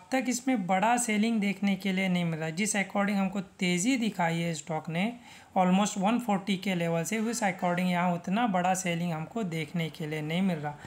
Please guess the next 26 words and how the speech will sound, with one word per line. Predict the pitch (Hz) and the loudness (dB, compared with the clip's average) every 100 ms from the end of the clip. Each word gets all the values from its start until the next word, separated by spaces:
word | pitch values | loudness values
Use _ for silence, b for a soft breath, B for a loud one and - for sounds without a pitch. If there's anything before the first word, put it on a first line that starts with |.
| B B | B B
स्टॉक | - 214 208 240 | -4 0 0 -2
ऊपर | 220 240 226 | -2 0 -2
की | 220 190 | 0 0
ओर | 196 | 0
सस्टेन | 175 175 - 180 165 | -2 -4 -4 -2 -2
हो | 147 | -2
रहा | 143 151 | -2 -2
है, | 196 B B B B | -4 B B B B
जो | 156 170 | -2 -2
बड़े | 143 175 247 | 0 2 0
पिलर्स | 262 233 240 233 | 0 0 0 0
है | 254 254 214 | -2 -2 -4
वो | |
बने | 165 180 175 156 | 0 2 2 0
हुए | 139 135 | -2 -4
हैं। | 127 139 - - B B B B - | -8 -10 -14 -20 B B B B -4
तो | 240 | 2
यहाँ | 202 202 | 4 4
से | 202 254 | 2 0
ब्रेकआउट | 165 170 170 - 247 254 - - - - 175 | 0 0 0 2 2 2 -4 -14 -12 -8 0
देखने | 180 180 196 185 | 0 2 0 2
के | 180 | 2
लिए | 190 240 | 4 4
मिल | 185 | 4
सकता | - 147 - 151 | 2 -2 -2 -2
है। | 151 | -2